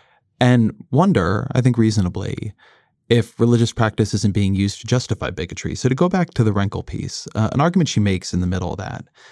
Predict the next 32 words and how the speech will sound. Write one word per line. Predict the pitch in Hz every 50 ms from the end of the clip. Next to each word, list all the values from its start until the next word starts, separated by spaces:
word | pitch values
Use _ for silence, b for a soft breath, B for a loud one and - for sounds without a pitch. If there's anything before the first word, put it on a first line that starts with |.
| B B B B B
is | - 123 110
that | 123 110 -
the | 120
Archdiocese, | 127 135 131 - - 135 131 120 - - 113 101 95 92 - - -
she | - - -
writes, | 95 90 82 87 90 - - - - B B B B B B B B B -
has | - 113
apparently | 110 - 131 165 180 170
not | 151 123 117 123 127 143 - -
directed | 110 95 82 82 - - 87 -
Catholic | - 107 101 92 104 -
school | - - - 139 120
officials | 107 - 101 95 - 95 90 -
to | -
fire | - - - 104 104 101
teachers | 95 - - 98 - - 95 98 -
who | -
practice | - 107 101 - - -
birth | - - 147 139
control | - - 95 - - - - - - - - - -
or | - 113
divorce | 117 110 101 139 139 143 139 -
teachers | - 113 101 - - 95 92 -
who | - 107
remarry | 101 104 104 107 110 107 104 98 90
without | 90 - - 101
the | - 95
benefit | 87 107 107 107 101 - - - - -
of | - -
a | -
church | - - 101 - -
annulment. | 95 95 101 101 - - - - - - -